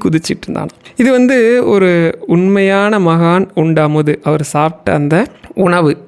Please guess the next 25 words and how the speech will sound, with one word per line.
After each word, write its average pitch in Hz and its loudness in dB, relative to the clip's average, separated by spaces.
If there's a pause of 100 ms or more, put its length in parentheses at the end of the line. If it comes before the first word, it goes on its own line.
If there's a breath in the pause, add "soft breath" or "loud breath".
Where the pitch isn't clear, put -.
(140)
அவரோட 147 -2
அந்த 170 0
நாம 165 0
ஜபத்தின் 170 0
மீது 180 2
இருந்த 160 0
அந்த 151 0
அதீத 175 2
சக்தி, 165 -6
அவர் 147 -2
மகான். 160 0 (320 loud breath)
ரெண்டாவது 190 0
அந்த 156 0
நாமம் 185 2
அவருக்கு 180 0
கொடுத்த 170 -2
அதீத 175 0
சக்தி, 156 -6
அவர் 156 -2 (420 loud breath)
சாப்பிட்ட 240 -2
அந்த 190 2
இலையிலேருந்து 185 0
எடுத்து 190 -2
உணவு 175 0
பதார்த்தத்தை 165 -2